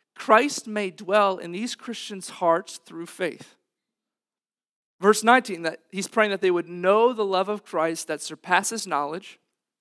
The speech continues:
And he's praying that they would be filled with all the fullness of God. Basically, they would be made like Jesus.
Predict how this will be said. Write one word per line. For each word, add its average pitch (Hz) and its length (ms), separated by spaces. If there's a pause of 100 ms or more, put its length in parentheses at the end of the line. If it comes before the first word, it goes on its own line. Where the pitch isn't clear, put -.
(680)
And 196 100
he's 202 140
praying 226 280
that 202 120
they 208 100
would 196 120
be 170 140
filled 254 560
with 220 160
all 196 220
the 180 100
fullness 214 520
of 160 120
God. 156 300
Basically, 160 340
they 151 60
would 147 100
be 143 60
made 143 220
like 143 180
Jesus. - 380